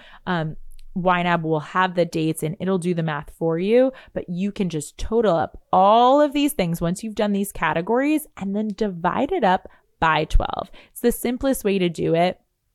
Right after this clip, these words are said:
You may wanna reassess six months through because it's going to be off. There's always new variables that pop up, of course, new expenses that we didn't prepare for. But this will help you. Once you've totaled it up,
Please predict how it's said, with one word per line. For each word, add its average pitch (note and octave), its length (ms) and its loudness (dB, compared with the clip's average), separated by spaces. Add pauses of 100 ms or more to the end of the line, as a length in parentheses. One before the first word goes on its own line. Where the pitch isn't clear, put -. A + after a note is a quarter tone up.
(240)
You F#3 200 -2
may F#3 160 0
wanna G#3 260 0
reassess D#3+ 680 -4
six - 340 -8
months E3 240 -4 (480)
through D#3+ 480 0
because E3 500 -2 (500)
it's A3 220 2
going F3 400 0
to - 180 -6
be E3 280 -6
off. D#3 300 0
There's E3 260 0
always D#3+ 380 -4
new E3 140 -2
variables D#3+ 540 -2
that - 240 -4
pop D#3 300 -6
up, D#3+ 220 -4
of - 200 -6
course, E3 340 -4
new E3+ 160 -4
expenses E3 560 -8
that - 160 -8
we E3 120 -8 (240)
didn't F3+ 380 -2 (400)
prepare - 460 -8
for. D#3+ 280 -2 (480)
But E3+ 460 2 (200)
this F3 440 0
will E3+ 360 0
help F#3 420 -4
you. D3 520 -4
Once D#3 440 -4
you've F3 160 -6
totaled D3 440 -6
it C#3 100 -6
up, A3 380 2